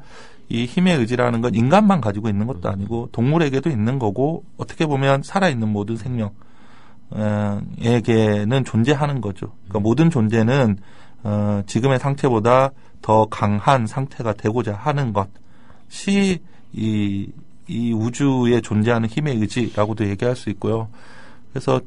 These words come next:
Speaker 1: 니체는 우주라는 것을, 그러니까 우리가 이제 사회를 진보한다라고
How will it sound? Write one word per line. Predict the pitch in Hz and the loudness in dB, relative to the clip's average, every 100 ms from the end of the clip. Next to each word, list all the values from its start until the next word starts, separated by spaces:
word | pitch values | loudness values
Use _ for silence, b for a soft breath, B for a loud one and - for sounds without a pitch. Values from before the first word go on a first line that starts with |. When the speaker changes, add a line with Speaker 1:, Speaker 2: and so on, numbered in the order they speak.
| - - | -10 -8
Speaker 1:
니체는 | 117 - 165 | -8 0 2
우주라는 | 123 107 160 165 165 139 131 | 4 2 2 4 4 4 2
것을, | 113 107 160 156 107 101 - - | -2 0 0 0 -2 -6 -14 -16
그러니까 | - - - - | -16 -10 -10 -6
우리가 | 107 123 | -4 -2
이제 | 110 107 | -2 -4
사회를 | 107 143 135 120 | -4 -2 -2 -6
진보한다라고 | - 117 139 127 101 - 131 127 110 107 110 104 | -2 2 4 4 2 -4 -4 -4 -2 -2 -4 -4